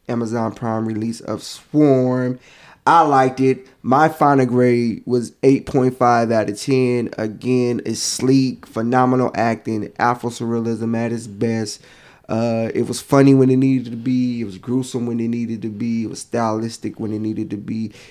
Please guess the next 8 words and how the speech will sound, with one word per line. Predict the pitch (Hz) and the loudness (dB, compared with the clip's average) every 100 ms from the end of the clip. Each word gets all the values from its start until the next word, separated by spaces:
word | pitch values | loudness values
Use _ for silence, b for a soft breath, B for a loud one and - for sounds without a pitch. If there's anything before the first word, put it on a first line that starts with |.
| B | B
And | 123 131 | 4 6
it | |
was | 135 113 - b _ | 6 2 -8 b _
cogent | - 147 151 135 120 113 107 b b b | -6 4 6 6 2 -2 -4 b b b
in | 127 127 113 | 2 2 0
far | - 127 123 | 0 2 2
as | 117 113 | 2 -2
making | 120 120 117 120 113 110 | -2 -2 -4 -4 -4 -4